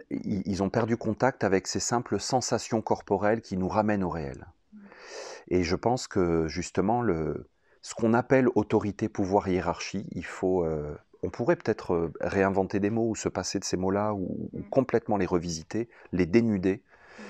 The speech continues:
Speaker 1: Et tu vois, euh, je, j'ai, j'étais en entrevue avec un, un danseur acrobate il y a quelques jours et, euh,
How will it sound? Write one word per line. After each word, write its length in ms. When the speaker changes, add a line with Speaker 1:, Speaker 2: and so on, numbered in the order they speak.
Speaker 1:
Et 160
tu 140
vois, 240
euh, 260
je, 200
j'ai, 260
j'étais 240
en 100
entrevue 460
avec 280
un, 220
un 240
danseur 380
acrobate 540
il 20
y 20
a 40
quelques 260
jours 300
et, 140
euh, 80